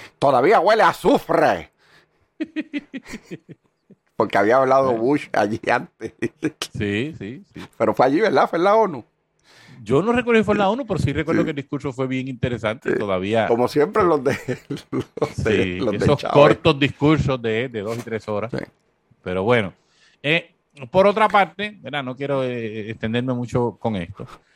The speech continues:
Speaker 2: Este, hay, hay otros asuntos, por ejemplo, esta semana se supone o se espera que en Puerto Rico empiece la vacunación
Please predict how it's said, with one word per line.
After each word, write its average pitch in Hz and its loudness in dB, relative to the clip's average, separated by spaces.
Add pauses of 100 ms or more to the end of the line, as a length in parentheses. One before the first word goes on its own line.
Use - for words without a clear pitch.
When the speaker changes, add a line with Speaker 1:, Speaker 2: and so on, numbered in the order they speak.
(240)
Speaker 2:
Este, 110 2
hay, 147 4
hay 131 2
otros 151 2
asuntos, 139 -6
por 131 -2
ejemplo, 120 -4
esta 120 -6
semana 139 -2
se - -12
supone 107 0
o 90 -4
se 87 -8
espera 113 0 (320)
que - -8
en 95 -8
Puerto 104 -6
Rico 139 -6
empiece 117 -8
la 123 0
vacunación 117 -6